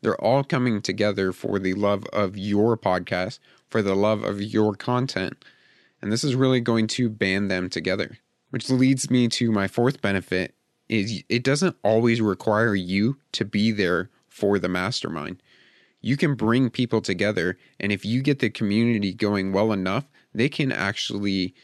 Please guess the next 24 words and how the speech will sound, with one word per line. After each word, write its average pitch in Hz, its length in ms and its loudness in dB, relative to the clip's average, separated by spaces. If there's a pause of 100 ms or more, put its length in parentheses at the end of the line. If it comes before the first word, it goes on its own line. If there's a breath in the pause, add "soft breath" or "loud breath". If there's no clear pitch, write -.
(240 soft breath)
work 127 260 2
well 120 220 4
enough 110 240 0
together 107 400 0
that 92 100 0
you're 107 260 0
not 110 200 0
going 104 220 0
to 101 40 0
have 95 140 -4
to 95 80 -6
be 113 180 -2
there. 67 180 -4
You 120 180 -2
can 131 100 0
also 127 240 0
promote 110 480 0
people 104 400 -2
in 113 220 -2
your 104 120 0
community 98 760 0 (440 soft breath)
as 101 360 -2 (120)
community 135 520 4
leaders, 110 600 0